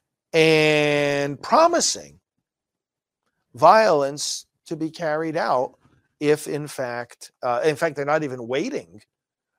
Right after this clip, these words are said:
for the Supreme Court's, um, decision. They're carrying it out already. Another, uh, group Ruth sent us,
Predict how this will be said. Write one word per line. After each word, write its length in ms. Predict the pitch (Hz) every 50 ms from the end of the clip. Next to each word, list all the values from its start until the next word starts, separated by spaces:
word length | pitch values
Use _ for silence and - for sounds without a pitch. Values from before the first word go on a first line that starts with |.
| _
for 160 | _ - 156 151
the 120 | 131 135
Supreme 540 | 131 - - 127 - - 139 139 131 123 123
Court's, 640 | - - - 131 127 123 120 113 117 - - - - -
um, 500 | - 123 117 113 110 107 101 95 95 98 - _ _ _ _ _ _ -
decision. 640 | 127 135 123 - - 127 110 92 80 95 127 170 - _ _ _ _ _ _ _ _ _ _ _ _ _
They're 440 | 127 147 165 170 165 165 160 160 160 160 - -
carrying 500 | - 156 160 170 175 170 170 165 160 160
it 140 | 156 156 156
out 340 | 165 175 170 165 175 - _ _ _ _ _ _ _ _ _ _ _ _ _ _ _ _ -
already. 600 | 156 160 160 160 156 170 233 254 196 135 127 139 -
Another, 600 | 127 135 135 135 135 143 135 131 131 127 127 127 _ _ _ _ _ _ _ -
uh, 440 | - 127 127 123 120 117 113 113 113
group 580 | 117 120 117 117 127 135 139 147 147 143 - -
Ruth 720 | 127 127 127 123 127 135 151 175 190 190 185 - - - - _
sent 480 | - - - - 131 113 110 104 -
us, 440 | 101 71 57 - - - - - -